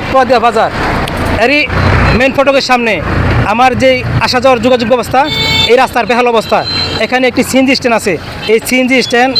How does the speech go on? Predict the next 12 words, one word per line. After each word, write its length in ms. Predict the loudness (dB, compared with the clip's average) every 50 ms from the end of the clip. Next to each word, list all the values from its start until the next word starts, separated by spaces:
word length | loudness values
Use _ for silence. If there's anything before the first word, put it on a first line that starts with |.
| 2 4
যে, 180 | 4 4 2 2 0 0 0 0 -2
যেখানে 360 | -2 0 0 0 0 0 0 0
তারই 240 | -2 -2 -2 -2 -4 -6 -8 -10 -8 -4
একদম 380 | -4 -2 -2 0 0 0 0 2 2 2 2 2 2 2 2 0
সামনে 360 | 2 2 2 2 2 2 2
যে 160 | 2 2 2
জায়গা, 240 | 2 0 0 0 0
জায়গাটি, 420 | 0 0 0 0 2 2 0 0 0 -4 -8 -8 -4
এই 100 | 0 0
জায়গাটি 320 | 2 2 0 0 0 2 2
একদম 280 | 0 2 2 0 0
ভাঙ্গা 440 | 2 2 0 0 2 2 0 0 0